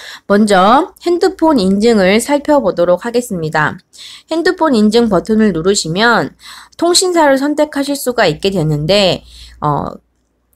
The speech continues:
본인이 쓰고 있는 통신사를 선택을 하실 때 만약에 선불폰인 알뜰폰을 사용하시면 반드시 알뜰폰을 눌러주셔야 하고요.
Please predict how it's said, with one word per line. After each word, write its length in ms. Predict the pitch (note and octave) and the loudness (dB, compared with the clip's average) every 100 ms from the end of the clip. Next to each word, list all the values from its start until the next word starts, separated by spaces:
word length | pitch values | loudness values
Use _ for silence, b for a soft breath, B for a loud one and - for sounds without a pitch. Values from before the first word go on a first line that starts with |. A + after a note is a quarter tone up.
| - | -4
본인이 440 | A#3 B3 D4+ D#4 | 2 4 4 2
쓰고 340 | D4+ D4+ D4+ D#4 | 0 -2 -2 0
있는 520 | C#4+ A3 F3+ G3+ F3+ | 2 2 2 0 -2
통신사를 840 | C#4 D4 D#4 D4 A#3+ F3+ F#3 A#3 | -4 -4 -4 -2 0 2 2 2
선택을 600 | C#4 E4+ E4+ D#4+ D4 C4 | -2 -6 -4 -2 0 0
하실 320 | C#4+ D4+ D#4 - | 0 -4 -4 0
때 500 | E3 F#3+ F#3 A#2+ _ B B B B B | 4 4 2 0 _ B B B B B
만약에 640 | E3 A3 C4 B3 A#3+ A#3+ | 0 2 2 2 4 4
선불폰인 1120 | - F#4 G4 G4+ G4 D4 B3 G3 G3+ G#3+ D#3+ B B | 2 0 2 0 0 0 2 2 2 0 -2 B B
알뜰폰을 880 | - E3+ G#3 - E4 E4+ D#4+ D4 C#4+ | -4 -2 -2 0 0 0 -2 0 0
사용하시면 880 | C#4 C#4 C4 G3 F3+ F3+ B3 B3 - B B | 2 4 4 0 -2 0 2 2 -2 B B
반드시 560 | - F#3+ G3+ A#3 A#3+ B3 - | -6 -2 0 0 0 -2 -2
알뜰폰을 840 | F3 F#3 A#3+ E4+ F4+ D#4+ C#4 C4 F#3 | 0 0 0 -2 0 0 2 2 2
눌러주셔야 720 | F#3 A3 A#3+ F#3 G3+ F#3 F3+ | 2 2 2 0 -2 0 0
하고요. 720 | A#3+ A#3 E3 D#3+ A#3+ F4+ | -2 0 2 4 4 2